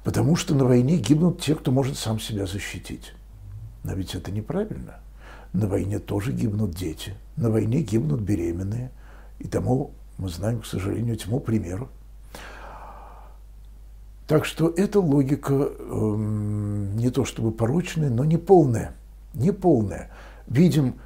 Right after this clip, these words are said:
беременную женщину, ребен-, ребенок в ее чреве, это мой ребенок. Его надо защитить от ее матери. Он беззащитен перед нею. Видим, м,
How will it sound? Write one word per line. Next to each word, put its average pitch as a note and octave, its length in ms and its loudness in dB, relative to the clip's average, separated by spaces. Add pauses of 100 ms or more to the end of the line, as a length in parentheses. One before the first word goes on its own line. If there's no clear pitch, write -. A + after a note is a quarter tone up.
(140)
беременную B2+ 560 8
женщину, D3+ 480 2
ребен-, B2+ 420 2
ребенок B2 480 2
в - 40 -12
ее A#2 180 2
чреве, E3+ 400 2 (180)
это - 180 -4
мой A#2+ 280 2
ребенок. C3 600 0 (600)
Его G2+ 240 -2
надо C#3 240 2
защитить C#3+ 600 -2
от E3 120 0
ее D3 160 2
матери. B2 460 -2 (500)
Он G#2+ 220 0
беззащитен D3 640 2
перед B2 320 4
нею. G2+ 240 -4 (720)
Видим, B2+ 720 4 (140)
м, G2 880 -4